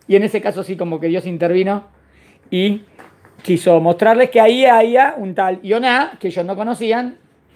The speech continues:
que ahí le preguntan, "¿Quién es, quién es, de dónde venís?".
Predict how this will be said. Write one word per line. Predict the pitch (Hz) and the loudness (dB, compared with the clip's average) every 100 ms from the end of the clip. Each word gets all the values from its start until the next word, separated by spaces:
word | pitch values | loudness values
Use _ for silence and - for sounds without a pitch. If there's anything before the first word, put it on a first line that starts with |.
| _ | _
que | - | 0
ahí | - | 2
le | 98 | 2
preguntan, | 185 170 143 | 0 -4 -4
"¿Quién | 214 226 | -4 -4
es, | 214 233 233 | -4 -4 -4
quién | 190 202 | -4 -4
es, | 208 190 170 151 | -4 -2 -4 -2
de | |
dónde | 185 196 | -2 0
venís?". | 190 220 233 - - | 2 2 0 -2 -18